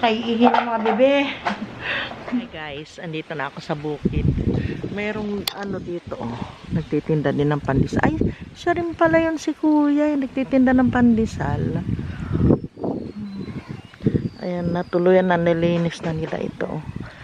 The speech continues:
Wala na yung mga ano, yung mga, ah, puno ng saging. Naalis na, totally. So, ayan na yung ano, itong corner na ito.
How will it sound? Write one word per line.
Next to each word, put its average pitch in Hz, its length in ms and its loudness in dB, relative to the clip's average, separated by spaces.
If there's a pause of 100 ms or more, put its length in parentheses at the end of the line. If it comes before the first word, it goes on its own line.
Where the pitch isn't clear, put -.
(260)
Wala 165 320 4
na 170 80 6
yung 170 240 6
mga 160 320 2
ano, 151 240 -2 (160)
yung 170 160 2
mga, 165 260 6 (540)
ah, 160 260 0 (540)
puno 208 400 8
ng 196 200 6 (440)
saging. 202 720 4 (720)
Naalis - 480 -2
na, 147 320 -4 (160)
totally. 160 560 -2 (1040)
So, - 80 -8
ayan 170 240 0
na 170 160 0
yung 170 160 -2
ano, 165 400 -2 (2500)
itong 202 240 4
corner 170 480 4
na 160 160 2
ito. 180 320 -4